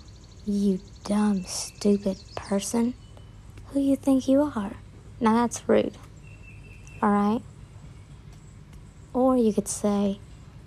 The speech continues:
"No, it's getting late and I just wanna go to bed. I'm tired." That's not being rude. That's telling them straight up and being honest. And that's honestly putting you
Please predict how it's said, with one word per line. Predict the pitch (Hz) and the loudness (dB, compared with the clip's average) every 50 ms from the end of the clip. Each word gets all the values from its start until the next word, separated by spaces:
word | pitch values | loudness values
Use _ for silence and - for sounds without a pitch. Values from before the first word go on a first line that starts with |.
| - - - | -20 -6 -2
"No, | 254 254 254 240 226 214 208 202 202 - - - - | 0 2 2 2 2 2 0 -2 -2 -6 -12 -6 -4
it's | 233 214 - - | -4 -4 -4 -4
getting | - - 226 240 240 240 247 240 | -2 0 2 2 2 2 2 2
late | 226 220 220 233 311 - | 2 2 2 0 0 0
and | 254 226 | 0 0
I | 214 214 | 2 0
just | 220 214 - | -2 -2 -2
wanna | 254 247 226 226 226 | 0 2 2 2 4
go | 226 220 | 2 2
to | 214 | 2
bed. | 196 - 226 214 214 233 - - - - - - - - - - - - - - - - - - - - - - - - - | 0 0 -2 -2 -2 -2 -6 -8 -14 -16 -16 -18 -18 -18 -18 -18 -16 -16 -16 -16 -16 -16 -16 -18 -18 -18 -18 -16 -18 -8 -2
I'm | - 214 202 | 0 0 0
tired." | 202 - 226 208 196 202 208 220 247 247 - - - - - - - - - | 2 2 0 0 0 0 -2 -4 -6 -8 -10 -12 -14 -14 -14 -14 -16 -14 -8
That's | - 240 240 - - | -6 -6 -6 -2 0
not | 262 277 294 269 - | 0 2 2 0 0
being | 226 220 214 208 208 202 | 0 2 2 4 4 4
rude. | 202 202 202 208 208 - - - - - - - - - - - - - | 4 2 2 0 -2 -6 -10 -14 -16 -16 -16 -14 -16 -14 -16 -16 -12 -8
That's | - 208 202 - | -6 -6 -6 -2
telling | - 214 208 208 208 | 0 2 2 4 4
them | 214 202 208 | 4 2 2
straight | 202 - - - 196 208 226 | 0 -2 -2 0 2 2 2
up | 240 247 247 254 | 2 0 2 0
and | 233 233 | 2 2
being | 226 226 233 240 240 | 2 2 2 2 2
honest. | 247 220 214 208 208 214 220 220 - - - - - - - - - - - - - - - - - - - - - - - - - - - - - - - - - - | 2 2 2 2 0 0 0 -2 -4 -10 -12 -14 -14 -16 -16 -16 -16 -16 -16 -14 -16 -16 -16 -16 -16 -16 -16 -16 -16 -16 -16 -16 -16 -16 -16 -16 -14 -14 -16 -14 -2 0
And | 226 214 214 | 2 2 4
that's | 220 220 214 226 254 254 - - - - - - - - - - - - - - - - - - - - - - - - - | 4 2 2 0 -2 -2 -4 -6 -8 -10 -12 -14 -16 -18 -18 -18 -18 -18 -18 -18 -18 -18 -18 -18 -18 -18 -18 -18 -16 -8 -6
honestly | 220 220 233 254 254 - - 220 220 214 | -2 0 0 0 0 0 2 2 2 2
putting | 214 - 240 226 233 262 240 233 226 220 | 2 2 2 2 2 4 4 4 4 4
you | 214 233 254 262 247 233 220 220 233 | 6 6 6 6 6 6 6 4 4